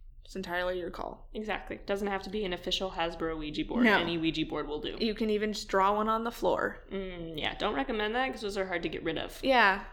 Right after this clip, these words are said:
Speaker 1: Have you seen Stranger Things where she strings up the Christmas lights with the letters under it?
Speaker 2: Yeah,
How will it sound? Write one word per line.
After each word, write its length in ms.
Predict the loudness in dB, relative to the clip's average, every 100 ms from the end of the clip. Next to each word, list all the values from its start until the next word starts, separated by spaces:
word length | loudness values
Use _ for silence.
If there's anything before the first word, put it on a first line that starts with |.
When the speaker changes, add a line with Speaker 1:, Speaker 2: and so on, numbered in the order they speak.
| -16 -16 -14 -10
Speaker 1:
Have 140 | -2
you 80 | -2
seen 240 | 2 2
Stranger 420 | 4 4 4 4 4
Things 460 | 4 4 2 2
where 120 | 2 2
she 100 | 2
strings 300 | 2 4 4
up 120 | 2
the 80 | 2
Christmas 380 | 2 2 2
lights 280 | 6 6 4
with 60 | 2
the 100 | 6
letters 340 | 6 6 6
under 280 | 4 6 8
it? 280 | 8 6 2 2
Speaker 2:
Yeah, 300 | 4 4